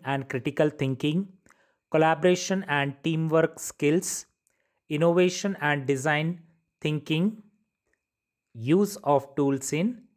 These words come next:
enhancing skills. So these five contents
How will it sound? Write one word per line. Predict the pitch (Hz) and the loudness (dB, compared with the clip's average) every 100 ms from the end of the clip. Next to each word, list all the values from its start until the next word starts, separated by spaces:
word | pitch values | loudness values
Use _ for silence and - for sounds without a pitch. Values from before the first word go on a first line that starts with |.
| _ | _
enhancing | 131 123 131 135 135 - 143 135 | -6 -4 -2 -2 -2 -4 -4 -4
skills. | - - 117 101 - - _ _ _ | -8 -4 -4 -4 -6 -8 _ _ _
So | - 156 | -2 -2
these | 123 113 170 196 208 - - _ _ _ _ _ _ | -2 -2 0 2 0 -4 -14 _ _ _ _ _ _
five | - 143 160 196 196 | -2 2 2 0 -2
contents | 147 131 127 151 147 120 104 - | -4 -2 -2 0 0 0 -4 -8